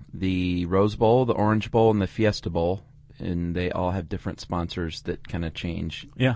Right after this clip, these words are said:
Speaker 1: year in and
Speaker 2: And
Speaker 1: year
Speaker 2: we're
Speaker 1: out.
Speaker 2: not paid by any of 'em, so we're not gonna mention, huh?
Speaker 1: Well, three of the four of these in this article are wrong. That's how much they've changed.
Speaker 2: Wow.
Speaker 1: You know?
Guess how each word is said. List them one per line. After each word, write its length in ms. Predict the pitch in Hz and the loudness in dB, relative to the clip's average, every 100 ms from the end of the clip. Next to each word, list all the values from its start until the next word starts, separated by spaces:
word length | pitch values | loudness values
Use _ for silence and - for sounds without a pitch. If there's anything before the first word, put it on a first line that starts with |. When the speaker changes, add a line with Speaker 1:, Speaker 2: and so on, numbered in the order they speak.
| - | -4
Speaker 1:
year 220 | 80 78 | -10 -8
in 60 | - | 0
and 100 | 131 | 2
Speaker 2:
And 80 | 131 | 4
Speaker 1:
year 80 | 131 | 6
Speaker 2:
we're 60 | |
Speaker 1:
out. 60 | 143 | 6
Speaker 2:
not 180 | 143 - | 4 2
paid 200 | 147 131 | 0 2
by 160 | 139 | 2
any 200 | 143 123 | 2 2
of 80 | 107 | 2
'em, 80 | 117 | 0
so 140 | 123 | 0
we're 80 | 120 | 0
not 160 | 123 117 | 0 0
gonna 120 | 127 | 0
mention, 340 | 127 127 101 104 | 0 0 -2 -2
huh? 180 | 117 110 | -2 2
Speaker 1:
Well, 280 | 117 110 113 | 6 6 6
three 400 | - - 123 131 | 2 -6 0 2
of 80 | 117 | 2
the 100 | 107 | 0
four 220 | - 120 | 4 4
of 80 | 107 | 4
these 180 | 107 101 | 2 0
in 80 | 104 | 0
this 140 | 98 | 0
article 300 | 113 120 95 | 0 0 0
are 80 | 95 | -2
wrong. 260 | 101 101 98 | -2 -2 -4
That's 180 | 98 101 | -4 -2
how 200 | 95 87 | -4 -4
much 240 | 92 - - | -6 -8 -6
they've 180 | 87 | -6
changed. 420 | - 98 78 - - | -6 -6 -6 -10 -10
Speaker 2:
Wow. 340 | 117 117 123 101 - - | 2 2 2 -2 -14 -10
Speaker 1:
You 100 | 95 | -6
know? 160 | 87 | -4